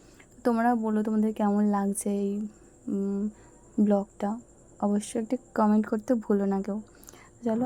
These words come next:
আমি না ওখানে এখানে না খুব ছোট জায়গা বুঝলে, তো জায়গা হচ্ছিল না, তো আন্টিটা না অনেকক্ষণ এসেছিল, তো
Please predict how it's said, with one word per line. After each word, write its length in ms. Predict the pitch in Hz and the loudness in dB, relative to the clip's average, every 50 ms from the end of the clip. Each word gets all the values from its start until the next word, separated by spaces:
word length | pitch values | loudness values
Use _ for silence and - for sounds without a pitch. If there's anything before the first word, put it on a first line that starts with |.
| - - - | -4 -4 -4
আমি 280 | 214 196 196 214 262 | -2 0 2 4 6
না 140 | 285 311 285 226 208 | 6 6 4 2 0
ওখানে 360 | 202 208 - 214 208 214 214 214 220 220 220 220 - - - _ _ _ - 233 | -4 -4 -4 -2 0 0 0 0 -2 -4 -4 -6 -10 -16 -20 _ _ _ -8 -6
এখানে 200 | 233 - 285 294 285 269 | 0 2 4 4 4 4
না 80 | 233 214 208 208 214 214 - | 4 2 0 0 -2 0 -2
খুব 100 | 277 269 - - - _ - | -4 -4 -4 -12 -20 _ -4
ছোট 140 | - 220 233 233 233 220 | -2 0 0 2 2 2
জায়গা 220 | 208 202 208 220 226 247 | 2 2 2 0 2 0
বুঝলে, 280 | 240 233 - 247 233 233 233 | 0 0 -2 -6 -8 -6 -8
তো 40 | 226 220 220 | -6 -4 -4
জায়গা 200 | 202 202 208 208 226 | -4 -4 -4 -4 -6
হচ্ছিল 200 | 233 233 - - 254 | -8 -10 -10 -6 -6
না, 60 | 240 226 247 | -4 -4 -4
তো 40 | 240 - 214 | -4 -2 -2
আন্টিটা 280 | 202 202 208 262 277 285 269 | -2 -2 -2 -2 0 0 0
না 60 | - - 208 | 0 0 -2
অনেকক্ষণ 340 | 202 202 208 - - 226 220 208 202 | -2 -2 -4 -4 -4 -2 0 0 -2
এসেছিল, 280 | 202 - - 208 196 202 220 - - - - - - - - - - - | -2 -4 -8 -8 -8 -8 -10 -14 -20 -20 -20 -20 -20 -20 -20 -20 -8 -6
তো 80 | 208 | -4